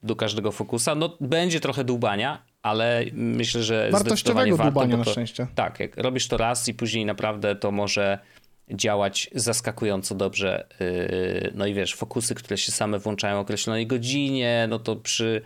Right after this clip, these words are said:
Speaker 1: przy takim dniu, który ma jakiś rytm, wspaniała rzecz i myślę, że, że ja też w ogóle będę korzystał z tego. Mm, także, yy, czekam, kurczę, czekam. No, dy-,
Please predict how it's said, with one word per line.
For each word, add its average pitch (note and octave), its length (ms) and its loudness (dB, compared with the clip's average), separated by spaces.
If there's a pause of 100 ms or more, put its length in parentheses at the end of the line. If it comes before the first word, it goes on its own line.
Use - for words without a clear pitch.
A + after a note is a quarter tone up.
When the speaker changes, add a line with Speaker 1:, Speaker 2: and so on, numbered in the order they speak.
(340)
Speaker 1:
przy - 120 -6
takim A#2+ 340 0
dniu, A#2 320 0
który A2 280 -2
ma G#2 160 0
jakiś G#2 320 -2
rytm, C3 400 -2 (380)
wspaniała A2 640 0
rzecz F2+ 300 -4
i G2 60 -2
myślę, G2 320 -2
że, F#2+ 280 0
że G#2 200 0
ja G2+ 100 0
też - 240 -2
w - 40 -4
ogóle F2 220 -6
będę F2 220 -4
korzystał F2+ 440 -4
z - 60 -10
tego. G#2 280 -2 (520)
Mm, F#2 600 -2
także, F#2+ 680 0 (240)
yy, F2+ 200 -4
czekam, - 400 -4
kurczę, - 340 -4
czekam. F#2+ 340 -2
No, C#3+ 100 0
dy-, D#3+ 320 -2